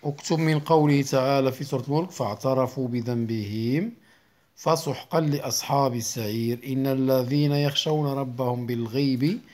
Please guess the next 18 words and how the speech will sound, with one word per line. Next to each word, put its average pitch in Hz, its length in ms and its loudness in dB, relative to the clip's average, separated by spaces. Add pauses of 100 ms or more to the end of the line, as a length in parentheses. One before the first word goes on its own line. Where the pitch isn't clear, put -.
(300)
لهم 131 300 2
مغفرة 131 720 2
وأجر 131 520 2
كبير. 123 760 2 (1200)
و-، 120 120 -4 (720)
وأسروا 139 680 2
قولكم 139 600 4
أو 127 180 2
اجهروا 123 420 4
به 123 480 2 (340)
إنه 131 400 2
عليم 120 520 2
بذات 123 480 4
الصدور 143 520 0 (100)
ألا 143 280 4
يعلم 131 560 0
من 131 160 -4
هو". 123 420 0